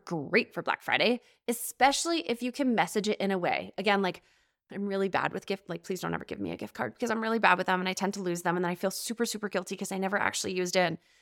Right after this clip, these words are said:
Anyways, but there are people out there that love gift cards. So you could absolutely offer a gift card for your salon if you're service-based.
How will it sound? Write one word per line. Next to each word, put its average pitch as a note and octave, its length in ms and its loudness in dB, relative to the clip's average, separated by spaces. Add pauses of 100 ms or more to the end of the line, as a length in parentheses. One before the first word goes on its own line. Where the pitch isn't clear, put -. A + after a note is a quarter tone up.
(120)
Anyways, G#3 340 4 (380)
but A#3+ 100 4
there B3+ 140 10
are A#3+ 60 8
people D4+ 340 6
out A3+ 160 10
there G#3 120 8
that G#3 160 4
love G3 760 6
gift - 220 -4
cards. - 300 -8 (280)
So - 140 0
you A#3+ 160 2
could C4+ 220 2
absolutely A3+ 540 4
offer G3 360 4
a F#3+ 80 2
gift G3+ 360 6
card - 440 0 (360)
for A3 600 6
your F#3 520 6
salon F3 640 2
if F3 140 -6
you're D#3+ 120 0
service-based. - 580 -4